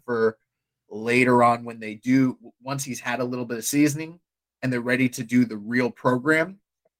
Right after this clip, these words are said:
And it's like, "You never even really did beat me back then. It was a bad stoppage." And it's, like, very questioned as to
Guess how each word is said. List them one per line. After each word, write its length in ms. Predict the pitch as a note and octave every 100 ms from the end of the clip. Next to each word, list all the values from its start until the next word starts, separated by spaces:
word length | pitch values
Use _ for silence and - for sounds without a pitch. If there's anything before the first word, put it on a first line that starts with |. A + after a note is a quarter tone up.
| _ _ _ A#2+
And 220 | B2+ B2
it's 180 | A#2 B2
like, 320 | A2+ G#2+ _ _ _ _ _
"You 100 | A#2+
never 320 | B2 C#3 C#3+ C#3
even 320 | B2+ B2 A2
really 280 | B2 A#2 G2+
did 340 | A2+ C#3+ B2
beat 200 | C3 C3+
me 100 | A#2+
back 300 | G2+ G2+ - -
then. 380 | G#2+ G#2 G#2+ _ _ -
It 40 |
was 140 | B2 -
a 60 |
bad 320 | - G#2+ G#2
stoppage." 680 | - - A2 G#2+ F#2+ D#2 F#2+
And 120 | A#2
it's, 160 | G#2+ -
like, 180 | A#2+ A2+
very 240 | C3+ B2
questioned 640 | A2+ D3+ C#3+ - - A#2 A2
as 260 | A2 -
to 360 | - A#2+ A2